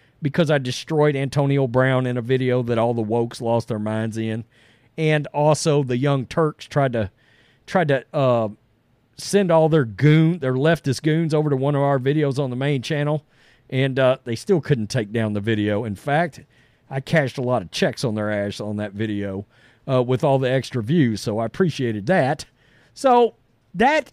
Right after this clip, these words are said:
is God, I mean, that is, woo, that's bad. That's historically bad. That ratio right there. In case you're wondering, somebody did the math on this, and I'll just tell you what it came out to. Ninety-eight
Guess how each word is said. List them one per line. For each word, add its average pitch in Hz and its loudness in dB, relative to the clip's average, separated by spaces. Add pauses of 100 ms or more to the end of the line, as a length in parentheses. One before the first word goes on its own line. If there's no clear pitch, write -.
(100)
is 240 2 (240)
God, 226 6 (140)
I 196 0
mean, 196 2
that 247 2
is, 196 2 (560)
woo, 330 8
that's 139 4
bad. 104 2 (220)
That's 190 2 (340)
historically 180 4
bad. 120 0 (680)
That 170 2
ratio 175 4
right 156 2
there. 196 4 (880)
In 160 -2
case 247 -2
you're 180 2
wondering, 151 2 (500)
somebody 294 2
did 175 2
the 156 6
math 180 2
on 240 0
this, 247 2
and 165 0
I'll 196 2
just 185 -2
tell 202 0
you 175 0
what 165 2
it 147 -4
came 160 0
out 160 0
to. 127 -2
Ninety-eight 233 -2